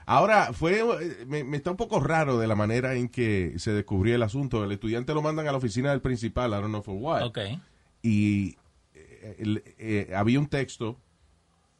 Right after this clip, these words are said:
Speaker 2: Ajá.
Speaker 1: eh, parece que en la, en el face del teléfono, en la pantalla, eh,
Speaker 2: Ah,
Speaker 1: una
Speaker 2: ok.
Speaker 1: notificación de, de que había un texto de una tal Elvia.
Speaker 2: Ujú.
Speaker 1: Y el principal y que le preguntó, "¿Y esto?" You know,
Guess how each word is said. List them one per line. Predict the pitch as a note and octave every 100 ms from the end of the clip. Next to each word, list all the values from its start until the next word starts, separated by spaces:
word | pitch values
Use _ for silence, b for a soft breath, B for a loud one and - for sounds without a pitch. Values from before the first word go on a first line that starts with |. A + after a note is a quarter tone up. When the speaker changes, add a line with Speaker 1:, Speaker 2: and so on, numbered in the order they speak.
| _ -
Speaker 2:
Ajá. | D#3 D#3 C3 G#2+ -
Speaker 1:
eh, | G2+ G2
parece | G2+ G#2+ A#2
que | A#2+
en | A#2
la, | G#2+ G2+
en | F#2+ F#2
el | F2+
face | C#3+ C3+
del | G2+ G#2
teléfono, | F2+ C3 C3+ G#2+ G#2
en |
la | F#2+
pantalla, | F#2+ G2 C#3+ G#2+ G2+ G2+ - - - - -
eh, | - G2 F2 D#2+ C2+
Speaker 2:
Ah, | C2+ B1+ - A#2+ A2+
Speaker 1:
una | G#2
Speaker 2:
ok. | A#2+
Speaker 1:
notificación | B2 B2+ C3 C3 B2 C#3 C#3+
de, | B2 G#2+
de | G2+
que | F#2
había | G#2+ B2+
un |
texto | C3+ C3
de | C3
una | A#2+
tal | A#2 A2
Elvia. | B2+ B2 F#2+ E2 C2+ - _ _
Speaker 2:
Ujú. | D3+ C#3 C3+ A2+ B B B
Speaker 1:
Y | G#2+
el | A#2
principal | B2 A#2 A2 G#2+ A#2+
y | B2
que | A#2+
le | A#2
preguntó, | A2+ A2+ G#2 B2
"¿Y | F#3+
esto?" | G3+ B2 G2+ C#2+ _ _ _ -
You | F2 G#2
know, | F2+ C2+